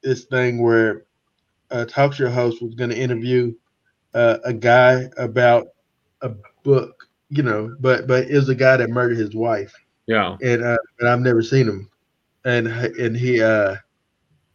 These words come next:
Speaker 1: and instead we got to interview another guy that was coming to promote a different book that he didn't murder his wife, and I didn't know. And so I started asking this other guy questions like,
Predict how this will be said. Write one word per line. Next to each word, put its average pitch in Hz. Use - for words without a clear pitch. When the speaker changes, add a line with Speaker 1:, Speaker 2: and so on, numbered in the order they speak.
Speaker 1:
and 120
instead 147
we 127
got 123
to 127
interview 123
another 127
guy 110
that 113
was 107
coming 120
to 110
promote 110
a 104
different 143
book 110
that 117
he 113
didn't 143
murder 113
his 107
wife, 110
and 110
I 117
didn't 110
know. 123
And 113
so 110
I 123
started 139
asking 139
this 127
other 160
guy 120
questions 131
like, 117